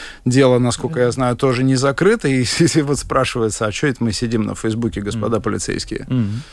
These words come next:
Speaker 1: Делать нечего.
Speaker 2: Ну, давайте, хорошо, давайте поговорим, а, значит, и от-,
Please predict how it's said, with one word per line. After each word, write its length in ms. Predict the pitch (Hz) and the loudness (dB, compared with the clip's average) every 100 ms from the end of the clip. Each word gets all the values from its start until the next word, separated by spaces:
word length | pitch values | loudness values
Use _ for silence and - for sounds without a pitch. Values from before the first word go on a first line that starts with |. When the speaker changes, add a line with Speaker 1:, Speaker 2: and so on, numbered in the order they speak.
| - - - - - | -20 -20 -20 -12 -4
Speaker 1:
Делать 240 | 127 175 | 2 4
нечего. 400 | 165 123 - 50 - - | 4 2 0 -4 -6 -6
Speaker 2:
Ну, 1000 | - - - 196 185 220 262 339 370 254 | -8 -8 -8 -6 2 6 8 6 4 2
давайте, 400 | 226 294 320 254 | 2 2 2 0
хорошо, 320 | 254 294 - | -2 -2 0
давайте 320 | 226 233 240 202 | 2 2 2 -2
поговорим, 560 | 202 226 240 254 214 | -4 0 2 2 2
а, 400 | 202 208 202 202 196 | 2 4 4 4 0
значит, 340 | 208 - 202 | -6 -6 -4
и 40 | 208 | -4
от-, 180 | 202 | -2